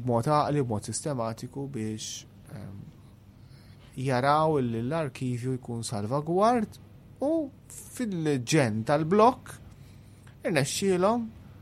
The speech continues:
mod, mod, eh, intelligenti u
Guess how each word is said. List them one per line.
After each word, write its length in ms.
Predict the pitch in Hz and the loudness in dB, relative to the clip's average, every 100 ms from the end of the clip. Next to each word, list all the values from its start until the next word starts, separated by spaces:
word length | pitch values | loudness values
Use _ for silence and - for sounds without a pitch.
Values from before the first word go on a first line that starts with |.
| - - - - - | -20 -20 -20 -20 -8
mod, 560 | 117 123 110 107 - - - - - - - - - | -2 0 -2 -4 -10 -12 -20 -20 -20 -20 -20 -16 -8
mod, 420 | 120 107 101 - - | -4 -4 -6 -12 -12
eh, 180 | 107 107 127 | -12 -10 -10
intelligenti 880 | 127 143 127 120 143 120 104 - 104 98 | -6 -2 0 2 2 0 -2 -4 -4 -4
u 400 | - 110 104 113 | -6 -6 -6 -8